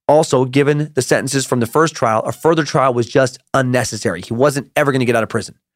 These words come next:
But authorities did want to know for certain how many other patients had been killed.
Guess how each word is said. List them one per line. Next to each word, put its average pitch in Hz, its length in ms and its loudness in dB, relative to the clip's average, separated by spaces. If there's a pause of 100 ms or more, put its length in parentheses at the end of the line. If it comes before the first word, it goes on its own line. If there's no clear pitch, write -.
(680)
But 220 140 6
authorities 180 380 2
did 170 200 2
want 165 240 0
to 143 100 0
know 139 600 2 (420)
for 135 120 0
certain 180 380 2
how 143 200 2
many 147 140 0
other 127 180 4
patients 120 400 -2
had 120 120 2
been 120 120 -2
killed. 120 280 2